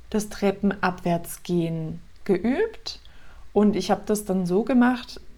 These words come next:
als sie angefangen hat, sich selber zu trauen und so ein bisschen unsicher sich daran getastet hat,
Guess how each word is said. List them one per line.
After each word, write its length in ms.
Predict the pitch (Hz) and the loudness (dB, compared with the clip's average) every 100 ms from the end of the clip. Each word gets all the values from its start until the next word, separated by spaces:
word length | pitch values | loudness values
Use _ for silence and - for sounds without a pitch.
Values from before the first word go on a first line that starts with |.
| - - | -6 0
als 180 | 190 190 | 2 4
sie 80 | |
angefangen 480 | 185 214 233 220 214 | 4 4 2 2 2
hat, 180 | 208 214 | 2 0
sich 280 | - 208 208 | 0 0 4
selber 280 | 190 196 196 | 6 6 4
zu 160 | 185 | 0
trauen 600 | - - 190 214 277 240 | -4 2 8 10 10 6
und 200 | 190 185 | 4 0
so 80 | 185 | -2
ein 40 | |
bisschen 220 | 190 190 196 | -2 0 2
unsicher 600 | 247 311 269 240 214 185 | 4 4 0 0 0 0
sich 220 | 185 185 | 0 -2
daran 340 | 190 185 214 | -2 0 0
getastet 540 | 277 294 294 - - 269 | 0 -4 -2 10 12 12
hat, 140 | 262 | 12